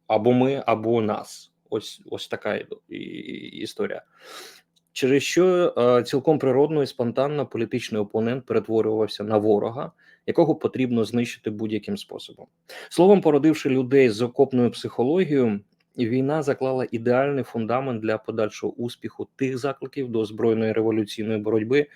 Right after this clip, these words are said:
проти ліберальної цивілізації, яку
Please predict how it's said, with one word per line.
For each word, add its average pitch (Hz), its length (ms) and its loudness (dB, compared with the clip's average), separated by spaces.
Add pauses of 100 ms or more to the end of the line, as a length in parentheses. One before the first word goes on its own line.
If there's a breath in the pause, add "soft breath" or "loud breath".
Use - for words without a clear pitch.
(300 loud breath)
проти 113 320 4
ліберальної 110 640 6
цивілізації, 113 720 -2
яку 127 400 0